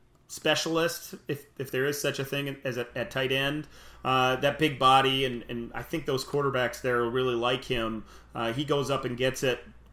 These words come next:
like, like some of those athletic tight ends that we've seen over the last fifteen years. So, uh, I,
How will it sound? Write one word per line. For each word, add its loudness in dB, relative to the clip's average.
like, 0
like -4
some -4
of 0
those 0
athletic -2
tight 0
ends -2
that -4
we've -4
seen -6
over -4
the -2
last -4
fifteen -6
years. -4
So, -2
uh, 0
I, 0